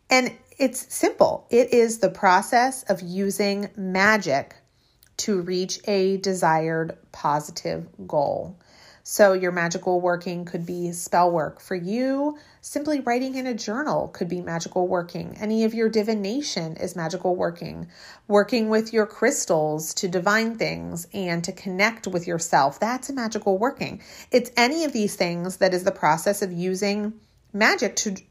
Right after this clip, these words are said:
and an intention to reach a desired goal. Um, so I think that's, that's it.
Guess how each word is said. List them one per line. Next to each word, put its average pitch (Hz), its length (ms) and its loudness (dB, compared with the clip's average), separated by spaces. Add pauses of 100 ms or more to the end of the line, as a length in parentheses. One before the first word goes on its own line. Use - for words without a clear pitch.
(340)
and 214 180 4
an 220 120 0
intention 202 760 0 (300)
to 220 180 2
reach 196 400 -2
a 220 80 0
desired 185 1120 0 (680)
goal. - 500 4 (760)
Um, 185 540 4 (420)
so - 180 -6
I 247 60 -2
think 302 200 -8
that's, - 840 -6 (600)
that's 233 260 -2
it. 359 260 2